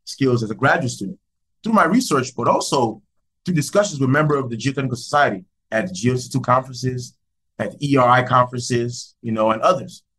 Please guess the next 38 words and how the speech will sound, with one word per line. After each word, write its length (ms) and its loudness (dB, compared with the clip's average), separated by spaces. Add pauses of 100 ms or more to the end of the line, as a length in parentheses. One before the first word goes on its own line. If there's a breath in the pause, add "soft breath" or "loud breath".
(180)
The 80 -2
network 300 2
that 100 0
I 100 4
have 320 2
was 140 -4
developed 400 -4
through 160 -6
all 260 2
these 120 -2
experiences 640 -14 (300)
and 360 0 (120)
many 260 8
more 280 8
in 120 0
a 40 -4
variety 280 2
of 80 -10
communities. 340 -2 (200)
I've 140 0
had 220 4
a, 40 2
the 320 -2
massive 600 0
fortune 560 -4 (180)
to 300 0
have 300 -2
been 140 4
a 40 2
member 360 4
of 200 2 (100)
or 120 -6
to 120 -8
have 180 -2
access 340 0
to 100 -12
these 120 -10
communities, 520 -2